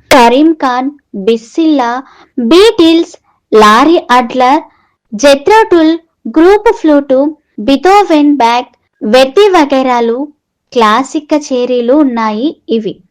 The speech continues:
ఇవి కాక హిందూ శిల్పాల మీద పుస్తకాలు తనకు మొదటి గురువులు, శిల్పాలే అంటాడు. వరల్డ్ మాస్టర్స్ ఆర్ట్ పుస్తకాలు, పంచ్ వాల్యూములు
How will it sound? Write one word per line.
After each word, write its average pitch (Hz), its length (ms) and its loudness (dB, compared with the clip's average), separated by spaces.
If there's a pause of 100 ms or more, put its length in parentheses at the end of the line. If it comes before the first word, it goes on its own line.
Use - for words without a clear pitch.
(320)
ఇవి 247 300 2
కాక 370 300 2 (640)
హిందూ 339 360 4
శిల్పాల 339 460 2
మీద 294 160 2
పుస్తకాలు 277 880 -4 (400)
తనకు 277 520 -2 (100)
మొదటి 214 380 0
గురువులు, 240 480 -2 (140)
శిల్పాలే 269 640 0
అంటాడు. 208 460 -2 (360)
వరల్డ్ 427 460 4
మాస్టర్స్ 302 460 -2 (120)
ఆర్ట్ 240 460 -2
పుస్తకాలు, 254 760 -6 (340)
పంచ్ 370 300 2
వాల్యూములు 247 920 -2